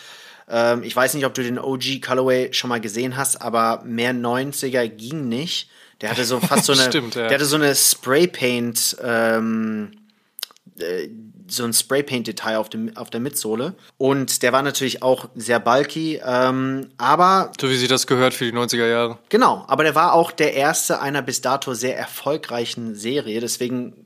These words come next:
Speaker 1: muss man den, glaub ich, mit reinpacken. Und es gibt ja mittlerweile fünfundzwanzig Versionen von dem Wave Rider und ist für viele Mizuno-Liebhaber halt der Go-To-Running-Schuh. Deswegen, ja, führt kein Weg an dem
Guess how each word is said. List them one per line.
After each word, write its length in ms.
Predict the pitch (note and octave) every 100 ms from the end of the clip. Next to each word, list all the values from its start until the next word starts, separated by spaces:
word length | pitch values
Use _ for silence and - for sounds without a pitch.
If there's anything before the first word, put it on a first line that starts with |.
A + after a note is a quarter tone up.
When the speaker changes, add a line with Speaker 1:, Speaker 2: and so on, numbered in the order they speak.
| - -
Speaker 1:
muss 380 | C3 C3 D#3 -
man 120 | A#2
den, 100 | A2
glaub 200 | G#2 G#2+
ich, 120 | G#2+
mit 160 | A2 -
reinpacken. 520 | G2+ G2+ G#2+ G#2+ C#3+ F3+ - - -
Und 180 | - A#2+
es 160 | B2 -
gibt 220 | C#3+ -
ja 300 | C3+ B2+ B2
mittlerweile 880 | C3+ C3 B2+ A#2 B2 B2+ B2+ B2+ G#2+ _ _ _ -
fünfundzwanzig 1080 | - - C3 F3+ G3 - D#3+ F3+ - F#3 -
Versionen 540 | E3 D3 E3+ G3+ G3+
von 240 | - D#3+
dem 120 | F3 D#3+
Wave 280 | E3 D#3+
Rider 420 | D3 D#3 E3 F3 F3+ - - - -
und 260 | B2+ C3+
ist 200 | B2 -
für 80 | C3
viele 360 | - D3+ E3 C#3+
Mizuno-Liebhaber 1080 | C3+ C3+ D#3 D3+ D3 C#3 C3+ D3 - C#3 B2+
halt 260 | C3 - - -
der 160 | A#2
Go-To-Running-Schuh. 800 | A2+ B2+ C3 A#2+ A#2+ A#2+ G2 -
Deswegen, 560 | G2 F#2 G#2+ G#2+ A2 G#2 - - _ _ _ _ _ -
ja, 160 | A2+
führt 300 | G#2 - C3
kein 280 | - C#3 C#3
Weg 240 | C#3+ - C3+
an 80 |
dem 220 | B2 B2